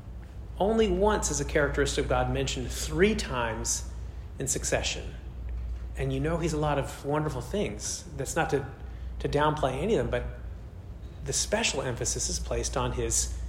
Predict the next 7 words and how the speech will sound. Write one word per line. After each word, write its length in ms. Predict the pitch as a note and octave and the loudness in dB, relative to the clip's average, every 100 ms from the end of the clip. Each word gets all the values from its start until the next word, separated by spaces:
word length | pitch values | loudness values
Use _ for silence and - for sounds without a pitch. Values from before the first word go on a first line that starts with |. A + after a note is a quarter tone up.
| - | -4
separateness, 1000 | - - G#3+ G#3+ - - - - - - - - - | 0 2 2 2 -2 -2 0 2 0 -2 -8 -10 -2
his 160 | D3+ | 0
holiness, 600 | - F#3 G3+ B2+ G#2+ - | 4 6 8 6 0 -2
his 140 | C3 - | -2 -2
holy, 600 | - - G3+ A#3+ B3+ A#3 - - | -4 -2 0 2 0 -2 -6 -8
holy, 600 | - G#3 G3+ G#3 G#3 G3 - - | 0 6 8 8 8 4 -4 -6
holy 560 | - F#3+ F#3 F#3+ F#3+ | 0 4 6 6 4